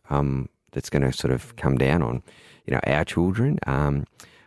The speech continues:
I think that we really do need to do something pretty significant because, um, yes, I think people are starting to think about it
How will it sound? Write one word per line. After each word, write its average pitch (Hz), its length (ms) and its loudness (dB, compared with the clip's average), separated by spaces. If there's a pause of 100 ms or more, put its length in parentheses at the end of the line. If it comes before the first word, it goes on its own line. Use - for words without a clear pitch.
(120)
I - 80 0
think 87 160 2
that 73 100 2
we 69 140 2
really 67 420 2
do 67 160 0
need 64 220 2
to - 80 -12
do 62 160 0
something - 500 -2
pretty 60 220 -4
significant - 600 -6
because, 69 360 2 (720)
um, - 160 -6
yes, 123 400 2
I 95 60 0
think 98 240 0
people 92 320 2
are 76 260 2
starting 90 480 0
to - 120 -4
think - 360 -2
about 110 320 0
it - 100 -6